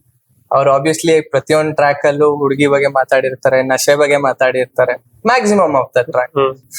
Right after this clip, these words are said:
Speaker 1: So ಇಂಡಿಯನ್ ಹೌಸ್ ಹೋಲ್ಡ್ ಅಲ್ಲಿ ಏನಾಗ್ಬಿಟ್ಟಿದೆ, ಅದೊಂದು ಆರ್ಥೋಡಾಕ್ಸ್ ಮೈಂಡ್ ಸೆಟ್ ಫಿ-, ಫಿಕ್ಸ್ ಆಗ್ಬಿಟ್ಟಿದ್ದಾರೆ.
Speaker 2: ಓಕೆ.
Speaker 1: ಲೂಸ್ ಜೀನ್ಸ್ ಹಾಕೊಂಡ್ರೆ, ಲೂಸ್ ಬಟ್ಟೆ ಹಾಕೊಂಡ್ರೆ
Speaker 2: ಹ್ಮ್.
Speaker 1: ರ್ಯಾಪರ್ ಹಿಂಗೇನೆ ಇರ್ತಾರೆ.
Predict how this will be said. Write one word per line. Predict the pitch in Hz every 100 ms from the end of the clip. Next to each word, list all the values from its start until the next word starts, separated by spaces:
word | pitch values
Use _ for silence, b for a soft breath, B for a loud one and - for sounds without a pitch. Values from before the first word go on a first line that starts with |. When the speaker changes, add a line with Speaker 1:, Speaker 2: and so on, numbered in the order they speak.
| B - 226
Speaker 1:
So | 240 214
ಇಂಡಿಯನ್ | 226 254 226
ಹೌಸ್ | 214 233 220
ಹೋಲ್ಡ್ | 233 226
ಅಲ್ಲಿ | 220 208 185
ಏನಾಗ್ಬಿಟ್ಟಿದೆ, | 202 190 170 165 160
ಅದೊಂದು | 151 156 156 147 143 131 - B B _ 170
ಆರ್ಥೋಡಾಕ್ಸ್ | 208 247 240 240 185
ಮೈಂಡ್ | 185 190
ಸೆಟ್ | 196
ಫಿ-, | - 160 -
ಫಿಕ್ಸ್ | 180 - 180
ಆಗ್ಬಿಟ್ಟಿದ್ದಾರೆ. | 156 135 123 - - _ - _ _ _
Speaker 2:
ಓಕೆ. | 151 147
Speaker 1:
ಲೂಸ್ | 175 202 160
ಜೀನ್ಸ್ | 170 165
ಹಾಕೊಂಡ್ರೆ, | 147 - 135 131 123 - _ _ _ 151
ಲೂಸ್ | 185 220 165
ಬಟ್ಟೆ | 165 147
ಹಾಕೊಂಡ್ರೆ | 139 - 135 127 127
Speaker 2:
ಹ್ಮ್. | 131 _ 160 151 139 127 - 143
Speaker 1:
ರ್ಯಾಪರ್ | 156 185 - 208
ಹಿಂಗೇನೆ | 208 _ - 160 139 139
ಇರ್ತಾರೆ. | 131 - 127 -